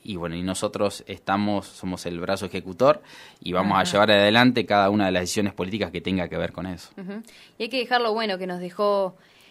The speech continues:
Speaker 3: eh, la pandemia también, de decir, bueno, no podíamos salir a otra provincia, entonces se generaron circuitos turísticos acá en La Pampa. Hay muchas personas que se animaron, qué sé yo, si
Speaker 2: Ujú.
Speaker 3: tienen al-, eh, algún,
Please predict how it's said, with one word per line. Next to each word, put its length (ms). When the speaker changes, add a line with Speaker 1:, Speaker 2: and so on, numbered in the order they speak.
Speaker 3:
eh, 360
la 160
pandemia 600
también, 400
de 60
decir, 300
bueno, 260
no 160
podíamos 440
salir 280
a 20
otra 160
provincia, 380
entonces 240
se 140
generaron 760
circuitos 680
turísticos 600
acá 220
en 100
La 140
Pampa. 260
Hay 100
muchas 240
personas 340
que 100
se 100
animaron, 460
qué 80
sé 100
yo, 100
si 100
Speaker 2:
Ujú. 60
Speaker 3:
tienen 300
al-, 240
eh, 300
algún, 580